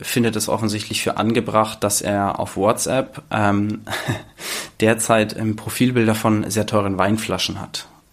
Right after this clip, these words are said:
Ähm, abgesehen davon weiß ich nicht, warum man als sein Profilbild ein Etikett einer Weinflasche nimmt. Erstens. Zweitens weiß ich noch gar nicht, wieso man das macht, wenn der Sohn ein trockener Alkoholiker ist, beziehungsweise, äh, eine Suchterkrankung hat.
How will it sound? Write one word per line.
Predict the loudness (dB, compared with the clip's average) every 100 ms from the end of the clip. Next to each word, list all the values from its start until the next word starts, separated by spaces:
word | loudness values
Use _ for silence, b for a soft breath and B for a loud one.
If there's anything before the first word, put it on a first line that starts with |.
| _ _
Ähm, | 2 4 2 0 -4
abgesehen | -4 -2 0 2
davon | 2 2 2 2
weiß | 0
ich | -2 -4
nicht, | -2
warum | 0 0
man | 0
als | -2 -2
sein | -4
Profilbild | -6 -8 0 2 4 2
ein | 2 -2
Etikett | -2 -6 -2
einer | 0 0
Weinflasche | 0 0 2 0 2
nimmt. | 4 2 0 -2
Erstens. | 2 2 2 -2 -2 -2
Zweitens | 2 2 4 0 2
weiß | 0 0
ich | -6
noch | -8 0
gar | 4 4
nicht, | 4 -2 -4 -6
wieso | -2 2
man | 4 2 -4 -2
das | 0 2 2
macht, | 2 0 -6 -6
wenn | 0 2 2
der | 0
Sohn | 0 2 2 0 -2
ein | 0
trockener | 0 2 2
Alkoholiker | 2 0 2 2 2 0
ist, | 0 -2
beziehungsweise, | -4 -2 0 2 0 0 -2 B B B B _ 0
äh, | 2
eine | 4 2 2
Suchterkrankung | 2 2 0 0 -2 -2
hat. | -4 -4